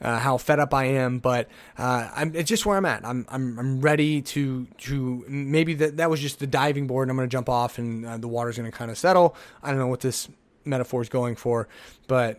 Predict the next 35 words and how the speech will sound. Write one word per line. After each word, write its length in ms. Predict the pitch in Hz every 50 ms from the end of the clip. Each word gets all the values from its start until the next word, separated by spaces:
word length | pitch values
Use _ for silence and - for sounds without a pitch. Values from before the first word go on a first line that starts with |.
| - -
uh, 360 | 120 120 117 113 113 110 110
<laughs> 120 | - - -
what 120 | 160 147
am 100 | 131 120
I 60 | 135
trying 280 | 120 - - 127 120 120
to 60 | 120
say? 160 | - - 120
Maybe, 380 | 127 165 208 233 233 233 214 185
maybe 320 | 170 175 208 247 254 240 220
that 200 | 208 202 196 196
was, 240 | 190 170 151 - - - -
I 80 | 160
needed 200 | 165 165 165 156
to 100 | 143 147
get 140 | 139 156 151
that 120 | 165 160
off 80 | 160 156
my 140 | 170 160 147
chest, 420 | - 180 175 170 - - - - - - - - - - - - -
and 100 | 131 139
we'll 80 | 135 123
be 140 | 147 151
here 260 | 127 135 143 139 135 135
and 80 | 123
we 80 | 127 117
can 80 | 123
build 220 | 113 131 127 123 120
some 100 | - 127
more 140 | 120 117 117
meaningful 360 | 120 117 117 117 - 123 120
conversations. 760 | - 120 113 110 110 107 - - 110 110 107 - - 110 110
But 160 | - 123 117
I 60 | 120
think 260 | 117 - 151 143 -